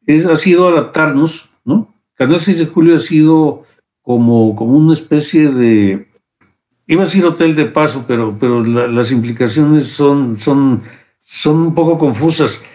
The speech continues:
Como un hotel, como un, como un edificio de apartamentos amueblados, eso que la gente,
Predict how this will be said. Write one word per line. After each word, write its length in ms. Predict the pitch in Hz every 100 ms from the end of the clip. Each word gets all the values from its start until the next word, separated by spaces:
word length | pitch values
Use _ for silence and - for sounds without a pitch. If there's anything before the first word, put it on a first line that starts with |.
| _ _ _ _ _
Como 220 | - 165
un 60 | 247
hotel, 460 | 254 - 196 190 196
como 200 | 165 202
un, 420 | 214 202 165 156
como 240 | 156 180
un 320 | 214 220 202 180
edificio 420 | 165 156 151 160
de 80 | 175
apartamentos 460 | 135 120 139 160 165
amueblados, 500 | 139 131 143 170 156
eso 180 | 160
que 100 | 180
la 120 | 147 127
gente, 360 | 160 151 156